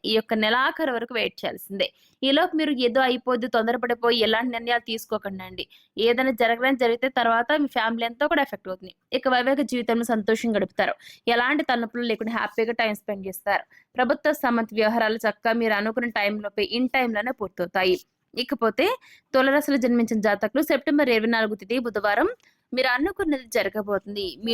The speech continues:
డబ్బు మీకు తిరిగి వస్తానండి. మీరు ఏదైతే అనుకున్నారో మీ డబ్బు మీకు తప్పకుండా తిరిగి వస్తుంది అని మీరు ఏదైతే బలంగా నమ్మారో,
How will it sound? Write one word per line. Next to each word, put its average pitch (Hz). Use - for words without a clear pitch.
డబ్బు 214
మీకు 262
తిరిగి 196
వస్తానండి. 208
మీరు 240
ఏదైతే 269
అనుకున్నారో 214
మీ 220
డబ్బు 220
మీకు 240
తప్పకుండా 285
తిరిగి 233
వస్తుంది 226
అని 226
మీరు 208
ఏదైతే 220
బలంగా 254
నమ్మారో, 214